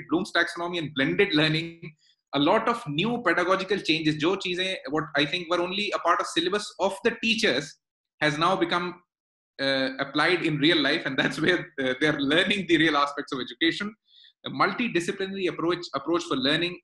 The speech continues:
after the announcement of the na-, new National Education Policy for India. We are right now, uh, seeing how intertwined education is, and we are actually trying to understand that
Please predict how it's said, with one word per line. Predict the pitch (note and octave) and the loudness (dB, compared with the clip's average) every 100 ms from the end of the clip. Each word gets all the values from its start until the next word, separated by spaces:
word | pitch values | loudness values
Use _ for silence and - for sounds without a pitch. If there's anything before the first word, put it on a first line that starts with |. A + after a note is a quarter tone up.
| C#3+ | -4
after | D3 D#3+ | -2 -2
the | D3+ | 2
announcement | D3 D3 D3 C#3+ | 2 0 -4 -6
of | C3+ C3+ | -4 0
the | C3+ C3+ - | 0 0 -4
na-, | C3 - | -6 -4
new | D3+ F3 E3 | -4 -2 -2
National | C#3 C#3 D#3 | -4 -4 -4
Education | C3+ C3 C3 C3+ | -6 -4 -6 -6
Policy | C3 B2+ C3 | -10 -8 -8
for | B2 | -6
India. | C#3 D#3+ E3+ - _ _ _ _ | -4 -2 -4 -6 _ _ _ _
We | B2 C#3+ | -2 0
are | C#3 | 2
right | F3 F#3 | 0 0
now, | F#3+ G3 - _ - | -2 -2 -10 _ -6
uh, | C#3 C#3+ C#3+ | -2 0 0
seeing | C#3+ - G#3 G3+ | -4 -6 -4 -4
how | D3+ F3 G#3+ A3+ - - | 0 2 2 0 -6 -8
intertwined | F#3 F#3 G#3+ G#3+ F#3 G3 G#3 | -8 -2 -4 -2 -2 -2 -2
education | E3 D3+ E3+ E3+ F3+ D3+ | -4 -4 -2 -2 -2 -4
is, | D3 D3+ - C#3 | -2 -2 -4 -12
and | C#3+ | -4
we | D3+ | -4
are | C#3+ - | -4 -4
actually | D3+ - G#3 G#3 - | -4 -2 -8 -8 -4
trying | F3 F3 | -6 -4
to | D3+ | -6
understand | C3+ C#3+ D#3+ E3 E3+ _ _ _ _ | -6 -8 -4 -6 -6 _ _ _ _
that | C3 D#3 | -2 0